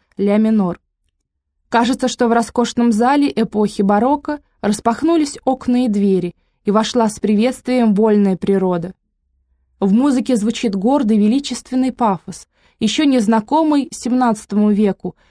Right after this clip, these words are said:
возглас гражданина мира. В годы, когда Вивальди впервые выходит на широкую европейскую арену, кажется, сама судьба благоприятствует его успешной творческой деятельности.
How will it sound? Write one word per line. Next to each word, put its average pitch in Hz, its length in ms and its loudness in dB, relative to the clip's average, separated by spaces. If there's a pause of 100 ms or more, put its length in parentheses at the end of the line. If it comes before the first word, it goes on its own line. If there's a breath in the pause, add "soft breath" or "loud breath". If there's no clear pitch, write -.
возглас 247 640 0
гражданина 196 680 0
мира. 208 400 0 (1080)
В 202 160 0
годы, 311 280 0
когда 247 320 2
Вивальди 240 520 2
впервые 240 460 0
выходит 233 500 -2
на 220 60 2
широкую 240 560 0
европейскую 214 800 -2
арену, 247 440 0 (220)
кажется, 226 420 -2
сама 247 300 0
судьба 247 440 0
благоприятствует 220 1080 0
его 208 200 2
успешной 226 580 -2
творческой 214 640 -6
деятельности. 190 840 -4